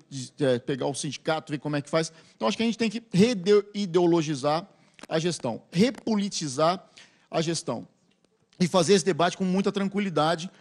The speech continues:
com os nossos candidatos e candidatas agora, nesse ano de dois mil e dezesseis.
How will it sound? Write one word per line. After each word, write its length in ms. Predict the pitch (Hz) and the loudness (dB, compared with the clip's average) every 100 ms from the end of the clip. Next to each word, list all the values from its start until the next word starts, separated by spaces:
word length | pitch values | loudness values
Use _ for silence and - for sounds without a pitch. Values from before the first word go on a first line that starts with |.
| - - | -20 -4
com 220 | 180 208 | 0 2
os 80 | 190 | 2
nossos 260 | 165 160 - | 0 -4 -4
candidatos 480 | 165 135 143 151 - | -6 -4 -2 -2 -4
e 40 | |
candidatas 340 | - 147 139 | -6 -4 -2
agora, 500 | 165 147 135 160 196 | -4 -4 0 2 2
nesse 240 | 170 151 151 | 0 -4 -4
ano 80 | 143 | -4
de 40 | |
dois 120 | 139 | -4
mil 100 | 135 | -4
e 20 | |
dezesseis. 680 | 117 123 - 147 160 196 - | -4 -6 -4 -4 -4 -4 -10